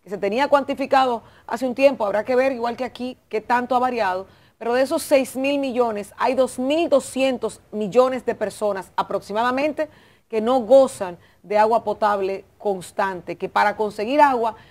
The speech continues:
es una peripecia. Cuando Cristian menciona a Bill Gates, yo recuerdo, hay un documental sumamente interesante de Bill Gates, El cerebro de Bill Gates, y una de las cosas que él hizo fue crear un concurso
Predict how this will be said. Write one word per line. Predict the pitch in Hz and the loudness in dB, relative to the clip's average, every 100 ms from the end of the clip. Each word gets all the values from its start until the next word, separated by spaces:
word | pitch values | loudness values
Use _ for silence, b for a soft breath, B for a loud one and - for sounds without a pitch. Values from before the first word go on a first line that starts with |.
| B | B
es | - | -8
una | 254 254 | -4 -4
peripecia. | 254 226 - 202 190 190 | -2 -4 -2 -4 -4 -6
Cuando | - 190 190 | -6 -6 -6
Cristian | - 262 285 302 285 | -4 -4 0 0 0
menciona | 269 - 254 254 | -2 -2 -2 -2
a | 233 | -4
Bill | 247 226 | -2 0
Gates, | 202 180 - - b b _ | 0 -2 -6 -20 b b _
yo | 208 | -4
recuerdo, | 233 240 247 240 | -2 0 2 2
hay | 208 | 0
un | 247 285 | 0 0
documental | 277 262 240 247 247 | 0 -2 -2 -2 -4
sumamente | - 269 254 247 240 | -2 -2 0 -2 -4
interesante | 226 220 208 208 202 208 | -4 -2 -2 -4 -4 -2
de | |
Bill | 196 202 | 0 0
Gates, | 196 190 - b b b | 0 -2 -6 b b b
El | 214 | -2
cerebro | - 226 240 262 233 | 2 6 6 6 4
de | 208 | 2
Bill | 214 | 0
Gates, | 190 190 196 - _ _ _ _ _ _ | -2 -6 -8 -16 _ _ _ _ _ _
y | 240 | -4
una | 240 294 | 0 2
de | 302 | 2
las | 277 | 0
cosas | 277 277 277 | 0 0 -2
que | 262 | -2
él | 254 | -2
hizo | 226 - 196 b b b | -2 -6 -10 b b b
fue | 254 | -2
crear | 254 247 254 | 2 4 4
un | 320 | 2
concurso | 294 277 - 247 226 - 269 | 0 -2 0 -2 -2 -4 -12